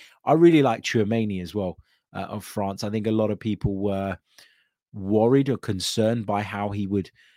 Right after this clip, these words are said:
uh, fare in the midfield, given the injuries that France have at the moment. I think he's stepped up, and I think he's been brilliant. Uh, really, really like him. Uh, so that's another one, I guess. But yeah, Kylian Mbappe would be the obvious choice,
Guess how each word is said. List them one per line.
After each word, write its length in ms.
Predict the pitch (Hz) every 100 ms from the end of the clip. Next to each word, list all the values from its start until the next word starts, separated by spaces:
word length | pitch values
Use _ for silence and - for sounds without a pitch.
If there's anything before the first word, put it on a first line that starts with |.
| _ -
uh, 220 | 95 -
fare 420 | - 120 117 120
in 80 | 117
the 60 |
midfield, 480 | 117 117 - 123 127
given 280 | 120 104 107
the 160 | 104 107
injuries 420 | 104 104 101 -
that 140 | 98
France 380 | - 107 98 -
have 240 | - 107
at 80 | 107
the 80 | 107
moment. 400 | 107 107 110 113 _ _ _ -
I 60 |
think 160 | 90 92
he's 140 | 90
stepped 300 | - 98 -
up, 160 | 92 -
and 80 | 92
I 60 |
think 160 | 90 87
he's 100 | 90
been 220 | - 90
brilliant. 440 | 85 95 90 85 76
Uh, 220 | 92 90
really, 260 | 101 104 98
really 260 | 95 95
like 320 | 92 95 92 92
him. 100 | 82 _ - - _ -
Uh, 200 | 92 90
so 140 | -
that's 160 | 110 -
another 300 | 98 95 95
one, 120 | 87
I 60 | 87
guess. 300 | 92 85 -
But 220 | 98 -
yeah, 220 | 101 87 80 _
Kylian 320 | - 92 87 82
Mbappe 380 | 78 85 - 82
would 100 | 80
be 140 | 85
the 100 | 82
obvious 280 | 87 82 82
choice, 280 | - 85